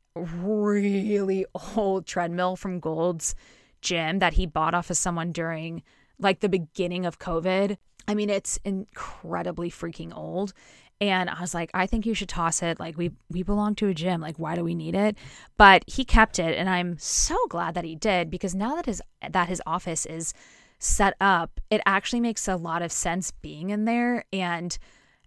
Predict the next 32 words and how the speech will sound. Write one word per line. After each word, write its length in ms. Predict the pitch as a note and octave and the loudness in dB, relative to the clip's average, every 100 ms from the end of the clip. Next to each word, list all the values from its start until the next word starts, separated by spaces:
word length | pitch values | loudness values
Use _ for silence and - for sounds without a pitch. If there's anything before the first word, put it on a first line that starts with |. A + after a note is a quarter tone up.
| _ | _
you 100 | A3+ | 4
know, 200 | A#3 F#3 | 6 6
I'm 100 | F3+ | 4
doing, 340 | F#3+ G3 G#3 G3+ | 2 2 2 0
like, 200 | F3+ - | -2 -2
this 220 | F3 - | -2 -2
couch 320 | - F#3 - | 2 2 0
to 60 | - | -4
five 280 | G3+ A#3 - | 0 0 4
K 180 | F#3 | 2
shit. 420 | E3 - D#3+ E3 - - - _ _ | 2 -4 -2 -2 -4 -10 -20 _ _
And 460 | G3+ F#3+ F3+ F3 - - _ _ | 2 4 4 2 -2 -10 _ _
it's, 220 | G3+ - | -4 0
like, 340 | F#3+ F3 E3+ - - _ _ _ _ - F3+ E3 | 2 2 0 -6 -20 _ _ _ _ -12 -8 -2
really 360 | C4 C#4 A#3+ G#3 | 2 4 4 2
lovely 640 | G3+ A3+ G3+ F#3 F3+ F3+ - - | 2 2 0 -2 -2 -4 -6 -10
to 320 | - - G3 F3+ | -2 2 2 2
have 720 | - - F#3+ F#3 F#3+ F3 - - _ _ | -2 2 4 6 6 2 -8 -20 _ _
that 200 | G3 F3+ | 4 4
option 440 | - F#3 - - E3+ | 4 2 2 2 -2
if 140 | E3+ | -2
I 80 | F3+ | -2
don't 240 | F#3 F#3 | 0 -2
want 340 | E3+ E3 G3 - | -6 -2 0 0
to 80 | F#3+ | -4
get 160 | F#3 | -4
in 60 | D#3+ | -4
my 120 | E3+ | -8
car 480 | D#3+ - F#3+ F3+ F3 | -8 0 4 4 2
and 140 | F3 | -2
drive 340 | F3+ E3 E3 D#3+ | -4 -4 -4 -8
to 440 | - F#3 F3 E3+ | -6 -4 -2 -6